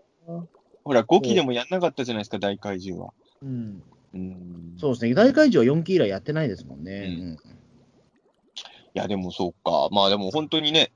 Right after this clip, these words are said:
Speaker 2: あの、色々楽しみですよね。えー、
Speaker 1: うん。
Speaker 2: だから、やっぱりでも、あのー、南方妖怪でも僕今ちょっとテンション上がってますけど、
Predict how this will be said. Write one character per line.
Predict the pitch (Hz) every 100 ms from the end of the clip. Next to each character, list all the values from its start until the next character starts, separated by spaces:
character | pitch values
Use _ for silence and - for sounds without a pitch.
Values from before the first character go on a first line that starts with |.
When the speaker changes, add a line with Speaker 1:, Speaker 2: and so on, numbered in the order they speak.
| _ -
Speaker 2:
あ | 95
の、 | 101
色 | 101 101 101
々 | 98
楽 | 98 92 101
し | - - 101 98
み | 87 82 78 69 64 58 55
で | - 101
す | - 98 90
よ | 82
ね。 | 92 120 - _ _ -
え | 90
ー、 | 180
Speaker 1:
う |
ん。 |
Speaker 2:
だ | 110
か | 196
ら、 | 190 98 _
や | -
っ | 180
ぱ | 202
り |
で | 185
も、 | 175 151
あ |
の | 143
ー、 | 143 139 135 135 127 110 - -
南 | 160
方 | 185
妖 | 208 190
怪 | 151
で | 123
も | 107
僕 | 113
今 | 107
ち | 98
ょ |
っ | 123
と |
テ | - 123
ン |
シ | 107
ョ |
ン |
上 | 98
が | 110
っ |
て | -
ま | 101
す | 101
け | -
ど、 | 78 85